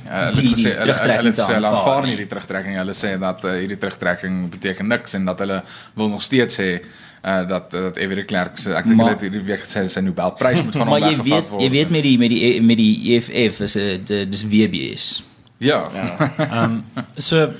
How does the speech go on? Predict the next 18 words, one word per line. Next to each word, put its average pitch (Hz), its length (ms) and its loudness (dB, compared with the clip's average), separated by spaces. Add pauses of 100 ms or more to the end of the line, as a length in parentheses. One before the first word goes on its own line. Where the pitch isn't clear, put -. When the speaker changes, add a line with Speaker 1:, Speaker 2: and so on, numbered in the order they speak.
(180)
Speaker 3:
wat, 139 180 -4
wat 135 160 -4
my 127 160 0
betref, 165 400 0
ek 143 120 -2
dink, 135 280 -2
laat 107 220 2
ek, 135 380 -2 (160)
ehm, 98 320 -2 (380)
la-, 98 180 -6
laat 101 200 -4
ek, 127 100 0
laat 113 220 2
ek 131 80 -4
'n 127 40 2
waardeoordeel 107 680 2
probeer 98 380 -4
vel. 82 280 -6